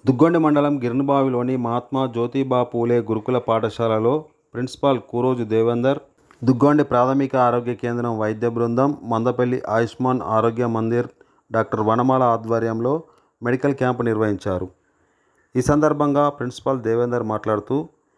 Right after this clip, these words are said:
విద్యార్థులు ఆరోగ్య సూత్రాలు పాటించాలని, ఆరోగ్యమే మహాభాగ్యం అని తెలియజేస్తూ, ముందస్తు జాగ్రత్తగా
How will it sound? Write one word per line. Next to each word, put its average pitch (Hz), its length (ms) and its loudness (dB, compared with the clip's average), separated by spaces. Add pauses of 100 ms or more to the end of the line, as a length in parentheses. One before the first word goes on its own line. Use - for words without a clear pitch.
(160)
విద్యార్థులు 147 720 0
ఆరోగ్య 127 400 0
సూత్రాలు 123 420 -2
పాటించాలని, 120 840 -2 (400)
ఆరోగ్యమే 139 540 2
మహాభాగ్యం 127 680 -2
అని 120 120 -2
తెలియజేస్తూ, 120 680 -2
ముందస్తు 120 520 -2
జాగ్రత్తగా 120 640 0